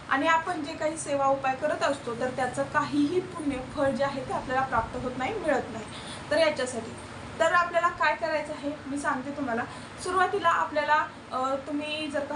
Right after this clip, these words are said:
हॉस्टेलवर असाल किंवा इतर कुठेही राहत असाल आणि तिथून तुम्ही स्वामी, अ, समर्थांचं सारामृत जे आहे ते पारायणसुद्धा सुरू करणार असाल किंवा, अ,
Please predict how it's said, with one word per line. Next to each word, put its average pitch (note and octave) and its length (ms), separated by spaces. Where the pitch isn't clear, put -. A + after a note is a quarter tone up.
हॉस्टेलवर D#4 540
असाल D4 480
किंवा C#4 400
इतर D#4 280
कुठेही F#4 420
राहत E4 320
असाल C#4+ 280
आणि B3 180
तिथून D4+ 360
तुम्ही C#4+ 220
स्वामी, C#4 480
अ, B3 300
समर्थांचं C4+ 720
सारामृत C4 580
जे A#3+ 160
आहे A#3+ 220
ते B3 140
पारायणसुद्धा C4+ 760
सुरू D4 340
करणार C4 380
असाल A#3 260
किंवा, F4+ 400
अ, C#4 380